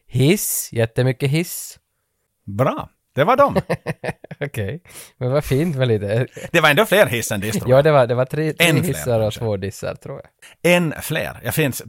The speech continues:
Speaker 2: på tal om det, jag hade en, en, en dalmas som kollega här i back in the days i,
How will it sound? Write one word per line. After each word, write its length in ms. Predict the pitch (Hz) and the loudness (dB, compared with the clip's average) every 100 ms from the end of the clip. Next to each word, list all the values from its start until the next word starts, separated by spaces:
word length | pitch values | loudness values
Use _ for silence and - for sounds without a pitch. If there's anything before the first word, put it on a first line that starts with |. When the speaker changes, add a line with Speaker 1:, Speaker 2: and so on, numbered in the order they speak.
| - | -6
Speaker 2:
på 100 | 123 | -2
tal 200 | 107 87 | -2 -2
om 80 | 78 | -6
det, 60 | |
jag 80 | 82 | -6
hade 160 | 92 85 | -6 -8
en, 120 | 80 | -8
en, 160 | 113 95 | -8 -8
en 160 | 107 90 | -8 -6
dalmas 600 | 92 90 69 73 80 - _ - | -6 -6 -10 -14 -16 -18 _ -20
som 160 | 92 | -18
kollega 400 | - 78 69 64 | -16 -16 -16 -18
här 220 | 85 78 76 | -18 -18 -20
i 80 | - _ 90 | -20 _ -16
back 180 | 80 - | -16 -14
in 100 | 76 | -16
the 60 | |
days 320 | 73 62 - | -16 -16 -18
i, 160 | 65 | -20